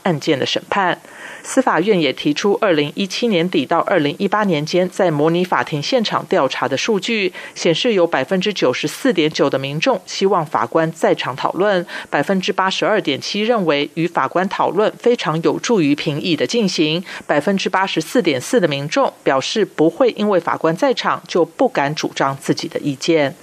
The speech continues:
中央广播电台记者欧阳梦平在台北采访报道。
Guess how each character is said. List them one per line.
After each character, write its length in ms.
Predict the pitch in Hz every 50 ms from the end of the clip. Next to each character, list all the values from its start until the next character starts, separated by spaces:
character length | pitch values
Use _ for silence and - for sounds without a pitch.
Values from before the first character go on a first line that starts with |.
| - - - - -
中 160 | - - 165
央 60 | 165 170
广 160 | - 143 139
播 80 | 147
电 160 | 143 - 156 143
台 160 | - - 147
记 180 | - - 190
者 180 | 170 - 170 143
欧 140 | - 170 165
阳 120 | 160 151 180
梦 160 | 254 285 269
平 300 | - - 160 135 135 143
在 160 | - 160 147
台 260 | - - - - 156
北 180 | - 262 240 - -
采 160 | - - -
访 160 | 113 - - - -
报 160 | 165 160 147
道。 340 | - 143 135 131 123 123